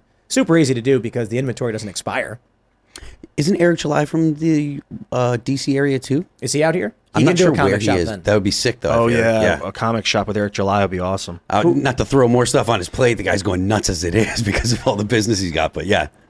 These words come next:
Speaker 1: But we can figure this out. So we're talking with Chef Andrew Gruel,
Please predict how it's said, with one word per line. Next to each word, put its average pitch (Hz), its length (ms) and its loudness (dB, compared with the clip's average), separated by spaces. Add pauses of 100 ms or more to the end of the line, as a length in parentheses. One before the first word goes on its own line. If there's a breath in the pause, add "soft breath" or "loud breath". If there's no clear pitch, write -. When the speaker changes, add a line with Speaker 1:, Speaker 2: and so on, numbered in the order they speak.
(340)
Speaker 1:
But 170 120 4
we 208 140 4
can 254 120 4
figure 180 200 2
this 147 160 0
out. 165 260 2
So 151 120 2
we're 170 120 4
talking 175 360 2
with 135 120 0
Chef 151 220 0
Andrew 131 280 -2
Gruel, 117 420 0